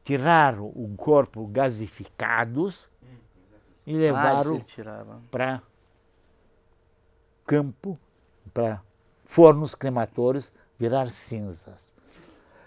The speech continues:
Speaker 1: Bom, vou, a referência deste episódio, vou contar um tipo de piada.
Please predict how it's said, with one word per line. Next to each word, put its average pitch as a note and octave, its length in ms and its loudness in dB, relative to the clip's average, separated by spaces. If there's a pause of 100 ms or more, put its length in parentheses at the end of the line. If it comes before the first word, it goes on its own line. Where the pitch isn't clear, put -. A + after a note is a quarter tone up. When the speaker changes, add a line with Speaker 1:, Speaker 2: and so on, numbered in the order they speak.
(220)
Speaker 1:
Bom, C#3+ 300 8 (800)
vou, B2 1160 8
a D3+ 100 4
referência D#3 580 2
deste B2 420 -2
episódio, D3 720 0 (340)
vou F3 120 0
contar C#3 600 0 (1200)
um C#3 120 -6
tipo C#3 440 -2 (880)
de C3 140 0
piada. A#2+ 720 0